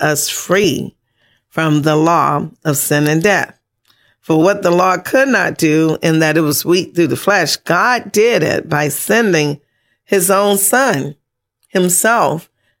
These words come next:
in the likeness of sinful flesh on account of sin. He condemned sin in the flesh by embodying righteousness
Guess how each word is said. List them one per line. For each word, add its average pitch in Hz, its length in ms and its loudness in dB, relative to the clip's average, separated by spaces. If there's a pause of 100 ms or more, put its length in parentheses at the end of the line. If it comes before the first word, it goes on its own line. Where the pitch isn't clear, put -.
(160)
in 185 180 2
the 170 100 2
likeness 175 600 0
of 160 100 2
sinful 214 560 0
flesh 147 640 -4 (440)
on 185 140 2
account 160 320 -2
of 170 80 0
sin. 233 300 0
He 170 200 0
condemned 185 720 0
sin 185 640 0 (380)
in 175 160 2
the 175 80 2
flesh 202 500 0
by 165 260 -2
embodying 170 1040 0 (280)
righteousness 165 1300 0